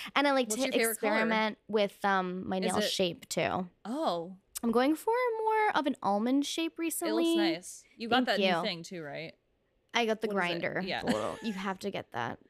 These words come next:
Speaker 1: It really helps. Um, I like this, like, silver iridescent chrome powder.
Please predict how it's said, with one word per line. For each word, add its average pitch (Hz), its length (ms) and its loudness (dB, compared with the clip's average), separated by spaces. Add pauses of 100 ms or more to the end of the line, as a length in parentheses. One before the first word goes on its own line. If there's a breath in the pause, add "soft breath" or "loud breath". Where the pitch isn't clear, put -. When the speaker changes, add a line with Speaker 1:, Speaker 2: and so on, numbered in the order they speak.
Speaker 1:
It - 200 -8
really - 280 -8
helps. - 580 -8
Um, 190 640 0 (260)
I 262 100 4
like 277 180 2
this, 370 160 -2
like, 277 140 -4
silver 214 1000 0
iridescent 180 640 -4
chrome 160 240 -8
powder. 165 520 -2